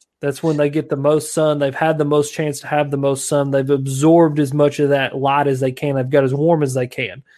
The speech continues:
And so what you'll see, especially on a full moon, I think a lot of those fish, what they'll do is, you know, during the day, they'll set up shallow and they, they transition back shallow to get warm. And then as it gets cold, especially on a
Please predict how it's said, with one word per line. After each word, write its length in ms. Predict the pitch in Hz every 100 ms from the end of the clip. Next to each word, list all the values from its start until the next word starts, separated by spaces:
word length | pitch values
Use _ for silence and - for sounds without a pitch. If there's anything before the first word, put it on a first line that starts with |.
| _ - - _ -
And 100 | 147
so 280 | - 170
what 260 | 156 180 196
you'll 120 | 190
see, 200 | - 190
especially 560 | 165 - 180 180 170 156
on 140 | 151
a 40 | 131
full 280 | - 160
moon, 440 | 143 160 156 135 127 _ _ _ _ _
I 80 | 147
think 260 | - 165 -
a 60 |
lot 240 | 147 156 165
of 80 |
those 200 | 156 147
fish, 380 | - 156 143 135
what 160 | 151 156
they'll 120 | 151
do 200 | 143 151
is, 240 | 143 127 - _ _ _ _ _
you 100 | 180
know, 220 | 156 143 135
during 340 | 143 175 165
the 80 | 143
day, 440 | 143 170 196 202 _ _ _ _ _
they'll 140 | 156 139
set 280 | - 160 151
up 360 | 151 151 _ _ _ _ _ _ _
shallow 720 | - - 160 160 160 185 185 _ _
and 160 | 147
they, 160 | 143 143
they 180 | 139 143
transition 760 | 139 165 160 139 156 156 151
back 200 | 143 143
shallow 440 | 117 - 156 156 160
to 80 | 143
get 240 | 147 143
warm. 500 | 139 143 165 190 202 _ _ - _
And 160 | 147 143
then 80 |
as 140 | 143 139
it 60 |
gets 260 | 139 156 151
cold, 560 | - 185 180 147 151 -
especially 520 | 127 - 160 151 151
on 160 | 143
a 120 | 135